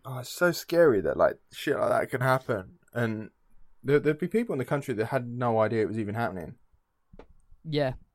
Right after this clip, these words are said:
Speaker 2: yeah,
Speaker 1: Like,
Speaker 2: absolutely.
Speaker 1: there'd be civilians. There would be civilians who have no clue what's just gone on.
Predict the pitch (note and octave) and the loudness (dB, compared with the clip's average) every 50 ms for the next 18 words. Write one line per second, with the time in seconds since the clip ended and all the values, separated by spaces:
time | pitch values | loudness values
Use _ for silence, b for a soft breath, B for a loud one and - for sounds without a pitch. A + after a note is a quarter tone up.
0 | _ _ - E3 D3+ D3+ C#3 C#3+ C#3+ - - - D3+ D#3 - - G3 C#3 - - | _ _ -8 -4 -2 -2 0 0 0 -2 -2 0 0 0 2 2 0 0 2 2
1 | F3+ G3 G3+ G#3 F3+ C3+ G#2+ G#2 G2+ A2 - D#3 D#3 D#3+ F3 F#3 - G3 F#3 - | 6 6 6 6 6 2 0 -2 -4 -4 -2 0 2 2 0 0 0 -2 -4 -4
2 | - - F3+ F#3 F#3 F3+ D3 A2 G2+ G#2 - - C3 B2+ B2+ B2 C3 C#3+ D3 D3+ | -4 -2 0 0 0 0 0 -2 -4 -6 -6 -2 -2 -2 0 -2 -2 -2 -2 -2
3 | D#3 D#3+ D3+ D3+ D3 C#3 C#3+ C#3 C#3 - - D3 C#3 B2+ A2 G2 G2 G2 - - | 0 0 0 2 2 2 0 -2 -4 -4 -2 0 2 2 2 2 2 0 -2 -4
4 | - - G#2 - - G#2+ G#2 G2+ G2+ F#2+ F2+ E2+ G2+ | -6 -10 -12 -10 -10 -8 -8 -6 -6 -6 -6 -8 -10